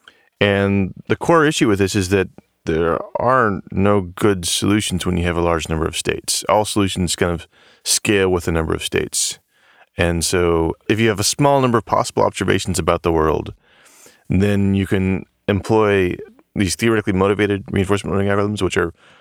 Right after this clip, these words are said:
provably efficient, and they will work well.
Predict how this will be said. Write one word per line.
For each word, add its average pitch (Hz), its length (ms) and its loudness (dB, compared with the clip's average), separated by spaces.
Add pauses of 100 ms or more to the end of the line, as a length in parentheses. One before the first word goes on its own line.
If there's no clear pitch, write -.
(200)
provably 104 340 2
efficient, 120 540 -2 (420)
and 92 100 2
they 92 80 2
will 92 200 2
work 90 260 0
well. - 400 -6